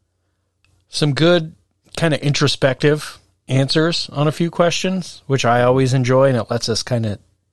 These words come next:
dive deeper in different areas. It's got the cool, like, black frame glasses look going on.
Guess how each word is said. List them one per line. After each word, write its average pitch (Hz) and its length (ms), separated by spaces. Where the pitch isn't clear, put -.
dive 113 280
deeper 113 320
in 104 120
different 107 300
areas. 110 720
It's - 100
got 131 160
the - 60
cool, 143 500
like, 113 200
black 117 300
frame 120 520
glasses 120 640
look 123 280
going 120 280
on. 120 360